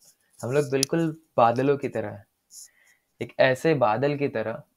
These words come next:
जो मध्य रात्रि के चांद को छिपा देते हैं। Wail का मतलब होता है छिपाना। How restlessly they speed and gleam and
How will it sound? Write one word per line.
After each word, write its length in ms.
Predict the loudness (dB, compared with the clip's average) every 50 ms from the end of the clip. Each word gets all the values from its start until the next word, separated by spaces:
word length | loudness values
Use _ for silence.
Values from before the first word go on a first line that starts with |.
| _ _ _ _ _ _ _ _ _ _ _ _ _ _ _ -8
जो 100 | -6 -2
मध्य 360 | 0 0 0 0 0 0 2
रात्रि 360 | 4 2 2 2 0 -4 -6
के 140 | -6 -6 -8
चांद 420 | -8 -8 -8 -8 -6 -6 -8 -8
को 120 | -8 -10 -12
छिपा 420 | -12 -12 -12 -12 -4 -2 -2 -2
देते 300 | -2 -4 -8 -10 _ -12
हैं। 140 | -12 -12 -14 _ _ _ _ _ _ _ _ _ _ _ _ _ _ -6
Wail 280 | -2 0 0 0 0
का 100 | 0 0
मतलब 240 | 0 0 -2 -2 -4
होता 160 | -6 -6 -8
है 60 | -8 -8
छिपाना। 480 | -8 -10 -8 -6 -6 -8 -8 -10 -14 _ _ _ _ _ _ _ _ _ -20 -20 _ _ -20 -20 -20 _ -20 -8 0 6
How 180 | 8 8 10 8
restlessly 560 | 6 2 0 0 0 0 0 2 0 2 6
they 140 | 6 4 4 2
speed 320 | -2 -4 2 2 2 2 2
and 260 | -2 -4 -4 -6 -4
gleam 340 | -2 -2 -2 -2 -4 -4 -6
and 120 | -8 -6